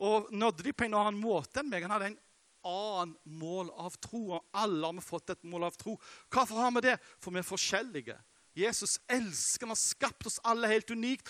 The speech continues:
og derfor så er det ikke sånn at han bare tar og, «Ja, nå har jeg en sort tro her.» Vi putter den på alle. Og det er jo det som er problemet for noen av oss, ikke sant? At vi prøver å ha tro nok til å gjøre mektige ting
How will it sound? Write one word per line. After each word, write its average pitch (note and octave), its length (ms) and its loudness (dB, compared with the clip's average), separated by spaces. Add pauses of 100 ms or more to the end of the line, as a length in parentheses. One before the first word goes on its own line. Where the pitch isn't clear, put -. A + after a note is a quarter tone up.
(140)
og G#3 100 2
derfor A#3 160 2
så B3+ 140 2
er A#3+ 80 4
det A3+ 100 0
ikke A#3 140 -2
sånn B3+ 80 2
at - 100 -2
han A3 80 2
bare A3+ 240 4
tar A3+ 320 6
og, - 120 -2 (100)
«Ja, G3+ 160 8
nå G#3+ 160 8
har G3+ 80 6
jeg G#3 320 4
en G3 160 -4
sort C#3+ 260 -2
tro E3+ 320 -2
her.» F#3 140 6 (680)
Vi F#3 120 0 (240)
putter - 360 -2
den F#3 120 -2
på - 160 -2
alle. F#3 380 2 (380)
Og G#3 120 -2
det C4 100 6
er C4+ 60 6
jo C4+ 80 4
det C4+ 120 10
som C#4+ 120 0
er B3+ 80 4
problemet C#4 560 6
for C#4 120 2
noen A#3 240 4
av G#3 80 4
oss, F#3 240 6
ikke G3+ 120 -6
sant? C#4 320 2 (200)
At A3+ 160 4
vi B3+ 140 4 (100)
prøver C4+ 800 8 (880)
å G3 140 0
ha C4 180 8
tro E4 400 10
nok C4 400 4 (320)
til A#3+ 120 8
å B3+ 80 8
gjøre B3 480 8
mektige A#3 680 4
ting D4 320 8